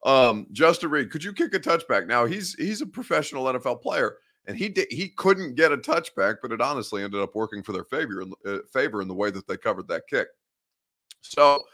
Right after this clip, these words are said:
uh, the answer is no. I sure as hell could not. I could, I, I don't even think I could hit a twenty-five-yard field goal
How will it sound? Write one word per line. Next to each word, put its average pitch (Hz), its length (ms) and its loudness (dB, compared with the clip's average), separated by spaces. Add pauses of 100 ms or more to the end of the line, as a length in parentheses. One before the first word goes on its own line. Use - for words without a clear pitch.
(340)
uh, 123 180 6
the 160 160 0
answer 185 160 0
is - 160 -8
no. - 260 -8 (100)
I - 60 -12
sure - 180 -10
as - 60 -16
hell 101 120 -4
could - 180 -14
not. 69 260 -10 (120)
I 104 60 -10
could, - 280 -12
I, 85 120 -10 (420)
I 98 60 -2
don't 98 120 -4
even 85 200 -12
think 85 120 -16
I 87 40 -10
could 87 160 -6
hit 98 140 0
a - 40 -6
twenty-five-yard 90 760 -4
field 92 260 0
goal 87 260 -2